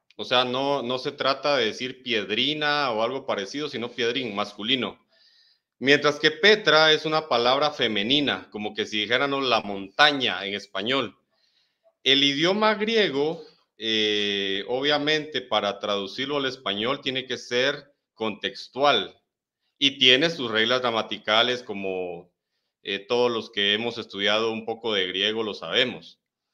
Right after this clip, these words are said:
La cuestión acá es de que no es que sea diminutivo. El, eh, de hecho, la palabra Petros, en realidad, se utiliza, eh, proviene de la palabra cefas, que es piedra.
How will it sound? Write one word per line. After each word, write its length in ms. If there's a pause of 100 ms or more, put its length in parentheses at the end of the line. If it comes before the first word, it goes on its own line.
(600)
La 260
cuestión 380
acá 440
es 120
de 120
que 120
no 100
es 80
que 120
sea 200
diminutivo. 960
El, 360
eh, 300
de 220
hecho, 240
la 180
palabra 540
Petros, 1000 (420)
en 180
realidad, 760
se 160
utiliza, 720
eh, 380
proviene 380
de 120
la 180
palabra 380
cefas, 560
que 120
es 160 (100)
piedra. 600